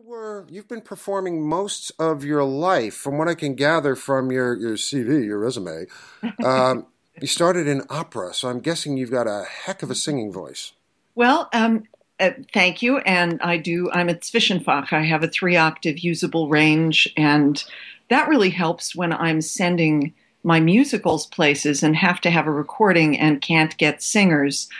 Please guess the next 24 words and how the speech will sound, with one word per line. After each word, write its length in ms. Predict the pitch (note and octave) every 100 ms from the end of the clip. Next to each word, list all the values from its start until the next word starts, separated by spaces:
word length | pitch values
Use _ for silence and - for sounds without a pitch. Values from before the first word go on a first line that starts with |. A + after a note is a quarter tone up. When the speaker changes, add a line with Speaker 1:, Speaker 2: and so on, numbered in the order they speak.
| -
Speaker 1:
Mm. 240 | B2+ B2
Speaker 2:
I 120 | D#3+ F3
can 320 | - G3 F#3+
pretty 400 | - - E3 E3+
much 220 | E3+ E3+
sing 260 | - E3 E3+
all 180 | D#3+ D#3+
the 120 | E3
<laughs> 400 | E3+ - - -
roles. 1040 | B3 - A3 - G#3+ G#3+ - A3 - - -
Speaker 1:
That's 220 | - - C3+
Speaker 2:
But 160 | G#3
I, 120 | F#3 F3
Speaker 1:
amazing. 360 | G#3+ G3 F3+ E3+
Speaker 2:
um, 160 | E3+ - _ _ _ _ -
I 100 | G#3
started 480 | G#3 A#3 G#3+ G#3 D#3+
before 480 | E3 - A3+ G#3
that. 400 | D3 C#3 C3+ D3 -
I 200 | D#3 D#3
was 260 | D#3+ D#3+ -
eight 200 | G3 A#3
years 260 | E3+ D3 -
old, 300 | B2+ G2+